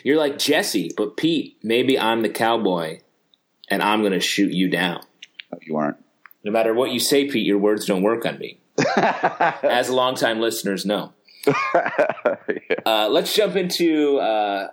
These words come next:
Speaker 1: revelations. Uh, this is the section where we talk about any revelations are, uh, we had wa-, during this episode, either in the episode or personally.
Speaker 2: Yeah, I think it's like,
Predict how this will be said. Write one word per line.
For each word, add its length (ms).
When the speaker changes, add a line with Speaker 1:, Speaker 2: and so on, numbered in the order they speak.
Speaker 1:
revelations. 1300
Uh, 280
this 160
is 60
the 60
section 460
where 180
we 300
talk 320
about 320
any 200
revelations 1080
are, 320
uh, 160
we 120
had 320
wa-, 180
during 240
this 160
episode, 520
either 260
in 140
the 120
episode 340
or 140
personally. 560
Speaker 2:
Yeah, 360
I 140
think 280
it's 200
like, 340